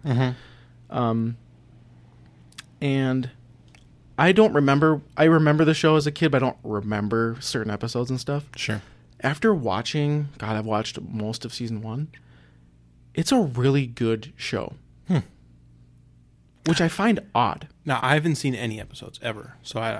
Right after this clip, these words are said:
Speaker 1: I don't know anything about it. This is all on you. <laughs>
Speaker 2: And,
Speaker 1: So
Speaker 2: uh,
Speaker 1: I, I can't, I can't, uh, contribute to this story.
Speaker 2: Hmm.
Speaker 1: Sorry. <laughs>
Speaker 2: You know the, you know, in the sixties Batman T V
Speaker 1: Yeah.
Speaker 2: show?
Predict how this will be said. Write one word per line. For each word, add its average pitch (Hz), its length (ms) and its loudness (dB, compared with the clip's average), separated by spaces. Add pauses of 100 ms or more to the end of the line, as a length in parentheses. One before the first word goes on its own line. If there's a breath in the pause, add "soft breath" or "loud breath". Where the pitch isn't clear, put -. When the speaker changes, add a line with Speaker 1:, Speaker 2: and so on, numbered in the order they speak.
Speaker 1:
I - 40 -2
don't 113 80 -4
know 110 40 -2
anything 104 240 -6
about 101 240 -10
it. - 140 -14
This 120 180 -4
is 123 60 0
all 107 160 0
on 98 140 -6
you. - 200 -10
<laughs> - 60 -6
Speaker 2:
And, 147 220 6
Speaker 1:
So 135 40 4
Speaker 2:
uh, 117 300 4
Speaker 1:
I, 127 100 0
I 117 120 0
can't, 127 260 -2
I 120 60 -4
can't, 117 340 -4
uh, 110 200 -6
contribute - 420 -8
to 110 80 -12
this - 160 -8
story. 156 260 0
Speaker 2:
Hmm. 110 60 -2
Speaker 1:
Sorry. - 240 0 (260)
<laughs> - 460 2
Speaker 2:
You 160 100 4
know 170 120 6
the, 151 340 6
you 160 60 0
know, 151 60 4
in 147 80 2
the 135 60 0
sixties 147 400 -4
Batman 151 580 -2
T 165 100 -4
V 131 100 0
Speaker 1:
Yeah. 95 80 4
Speaker 2:
show? 170 180 -4